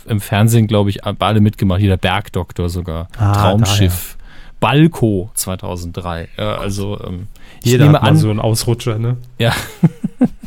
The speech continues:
Speaker 1: Ich, ich nehme an, wir alle haben sie mal gesehen.
Speaker 2: Bestimmt.
Speaker 1: Bulle von Tölz, ich mein.
Speaker 2: Dann haben wir noch, äh, mit im Ensemble Katrin Müller-Hohenstein.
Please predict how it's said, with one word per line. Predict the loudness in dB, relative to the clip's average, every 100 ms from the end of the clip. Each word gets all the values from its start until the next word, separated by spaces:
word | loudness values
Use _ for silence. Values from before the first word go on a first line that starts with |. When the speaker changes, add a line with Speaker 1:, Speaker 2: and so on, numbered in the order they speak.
| -2 0 0 0
Speaker 1:
Ich, | 0 0
ich | 2
nehme | 4 4
an, | 4 2
wir | 2
alle | 2 2 2
haben | 2 4
sie | 4
mal | 2 2
gesehen. | 2 0 0 0 -2 -6 -6
Speaker 2:
Bestimmt. | -6 -4 2
Speaker 1:
Bulle | 4 4
von | 2 -2 -2
Tölz, | -2 0 -2 -6
ich | -14 -10
mein. | -10 -10 -16 -20 -20 -20 -20 -20 -20 _ _ _ -14 -14 -20 -20 -6
Speaker 2:
Dann | -2
haben | 0 0
wir |
noch, | 0 0 -2 -2
äh, | -2 0
mit | 0 -2
im | -2 0 0 0 -2
Ensemble | -4 -4 -4 -2 -2 -2 -4 -4
Katrin | -4 -4 -2 0 2
Müller-Hohenstein. | 2 2 2 0 0 0 -2 -2 -2 -4